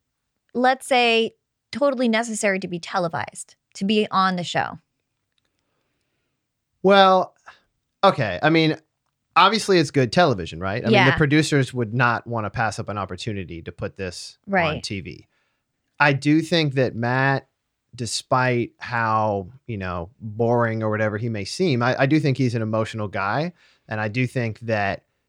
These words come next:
Speaker 2: his past does have an effect on him.
Speaker 1: Right.
Speaker 2: And it seemed, it seemed like this was a conversation that he wanted to have. I didn't feel like the producers necessarily forced this on him, though they may have
Speaker 1: Right.
Speaker 2: done work, like, tracking his dad down, 'cause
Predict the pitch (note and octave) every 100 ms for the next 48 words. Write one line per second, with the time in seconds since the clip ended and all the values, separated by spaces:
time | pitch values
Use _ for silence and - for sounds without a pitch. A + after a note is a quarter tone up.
0 | _ _ _ - B2+ A2+ G#2+ - - B2
1 | C3 A#2 - B2 B2+ A#2+ A#2 A2 G#2 G#2
2 | G2 - C#3+ C#3 F#2+ F2 F2+ F#2 C#3+ C#3+
3 | G3 F#3 F3+ F3+ B2 A#2 A#2 A#2 A#2+ -
4 | D#3 - G#3+ G3+ G3+ F#3 - _ _ _
5 | G#3+ - D4+ C#4 G3+ F3 D3 C#3+ C#3+ A#2
6 | C3 A#2+ G#2+ B2 C#3 A2+ G#2+ G#2+ A2 G#2+
7 | A2 G2+ F#2 - _ _ _ G#2 A#2+ A2+
8 | G2 F2+ A#2 A2+ A#2 A#2+ G#2+ G2+ A2 G#2+
9 | G#2+ A#2 G#2 G2+ G2 - A2+ A2 G#2+ -
10 | G#2+ G2 F#2+ - G#2 - G#2 G2 - G#2
11 | A#2 A2+ G2 G2 F#2+ G2 F#2 F#2+ G#2+ F3+
12 | F3+ F2+ - G#2+ G#2+ A2 A2 G2 - C3
13 | A#2 A#2 G#2 F#2 A#2 D3 G2+ G#2 A2+ A2+
14 | A2 -